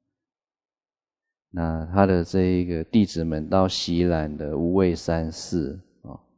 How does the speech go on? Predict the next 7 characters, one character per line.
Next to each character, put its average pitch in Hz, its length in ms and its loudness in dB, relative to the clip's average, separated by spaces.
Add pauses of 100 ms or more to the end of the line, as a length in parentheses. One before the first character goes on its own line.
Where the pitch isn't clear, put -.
(920)
到 87 180 2
上 95 320 6
座 95 180 4
部 85 280 -2
的 78 200 -8
道 80 240 2
场， - 320 -12